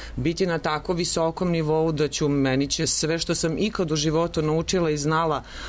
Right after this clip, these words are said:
o smirivanju <laughs> emocije i adrenalina će mi prosto pomoći. Mislim, sad neko radi, neko voli fitness, neko radi pilates, nevezano za šta čovek radi, prosto naša profesija je takva da zahteva negde i fizičku spremnost i vi ne možete satima ni da sedite, ni da imate tu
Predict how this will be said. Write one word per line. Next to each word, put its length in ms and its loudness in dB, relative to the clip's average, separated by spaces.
o 180 2
smirivanju 720 2
<laughs> 60 2
emocije 680 2
i 120 2
adrenalina 680 0
će 160 -2
mi 120 0
prosto 400 0
pomoći. 560 0
Mislim, 380 0
sad 180 0
neko 280 0
radi, 440 0
neko 300 0
voli 260 2
fitness, 460 -2
neko 240 0
radi 220 0
pilates, 560 0
nevezano 480 0
za 140 0
šta 180 -2
čovek 300 -2
radi, 220 -2
prosto 280 -4
naša 260 0
profesija 460 0
je 60 -2
takva 300 0
da 120 0
zahteva 460 -2
negde 280 0
i 40 0
fizičku 500 -2
spremnost 600 0
i 40 0
vi 100 2
ne 180 2
možete 300 -2
satima 400 0
ni 100 2
da 120 0
sedite, 480 0
ni 120 2
da 80 0
imate 320 0
tu 240 0